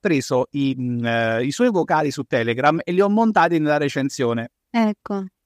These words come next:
Speaker 1: E c'è quella famosissima telefonata in cui lui tur-, bestemmia e turpiloquia alla fine perché effettivamente non si manteneva, perché il film è orrendo. Però era, è, è un film che nessuno conosce, che non ha cercato nessuno, ha fatto tipo undici visualizzazioni, non me ne frega.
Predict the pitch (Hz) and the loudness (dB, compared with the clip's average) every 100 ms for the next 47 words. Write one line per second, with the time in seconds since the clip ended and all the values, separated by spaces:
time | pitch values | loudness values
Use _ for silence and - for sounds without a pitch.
0 | _ 208 - 180 156 165 156 160 170 175 | _ -8 0 2 4 4 4 2 -2 -2
1 | 202 - 143 135 151 165 170 151 139 135 | -4 -4 -2 0 0 0 0 0 0 -2
2 | 143 139 139 131 - 135 - 143 143 - | -2 0 -2 -2 -4 -10 -4 -2 -2 0
3 | 170 156 143 147 135 165 151 139 135 160 | 2 2 0 -4 -8 2 4 4 4 2
4 | - 139 123 127 - 143 _ _ _ - | 2 -2 0 0 -2 -6 _ _ _ -8
5 | 127 135 - 160 135 135 131 123 135 - | -4 -4 0 2 4 4 2 0 0 0
6 | 123 120 117 123 117 107 110 120 104 123 | 0 0 0 0 0 0 -6 -8 -4 -4
7 | 113 110 123 120 117 107 _ _ - 139 | -2 0 0 0 0 -4 _ _ 0 4
8 | 139 127 123 123 131 135 131 131 - _ | 4 4 4 4 2 0 -2 -6 -16 _
9 | _ _ - 135 131 160 170 165 151 151 | _ _ -10 -8 -2 2 4 4 4 0
10 | 131 - 156 151 151 147 147 135 - 139 | -2 -2 -2 0 0 0 -2 -2 -2 0
11 | 143 147 - 135 - 151 147 143 - 147 | 2 0 -2 -6 0 2 2 0 -4 -4
12 | 143 139 - 147 139 151 147 151 151 147 | 0 0 -2 -6 -2 0 0 0 0 -2
13 | - 151 151 147 139 143 - 156 143 156 | -2 -2 2 0 0 -4 0 0 2 2
14 | 160 151 135 139 123 113 | 2 2 0 -2 -4 -4